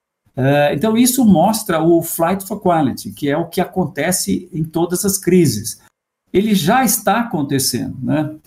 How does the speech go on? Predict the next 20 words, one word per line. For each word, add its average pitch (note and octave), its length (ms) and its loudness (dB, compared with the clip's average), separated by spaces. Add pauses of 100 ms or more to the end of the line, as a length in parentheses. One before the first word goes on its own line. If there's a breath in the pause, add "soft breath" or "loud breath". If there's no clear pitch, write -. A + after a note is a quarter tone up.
(300 soft breath)
E D#3+ 540 2
o D#3 80 -2
que F3+ 80 0
eu, F3 100 4 (380)
é, C#3+ 240 -2
o C#3 80 -2
que F3 100 0
eu E3 120 0
penso F#3+ 420 0
é C#3 60 -4
que B2 640 0
na, A#2 280 2
na, A#2+ 160 0
no C3 160 0
processo F3 720 0
de C#3+ 140 0
voar C3+ 440 2
para A#2+ 420 -2
a A2+ 220 -8 (1200)
qualidade, B2+ 680 2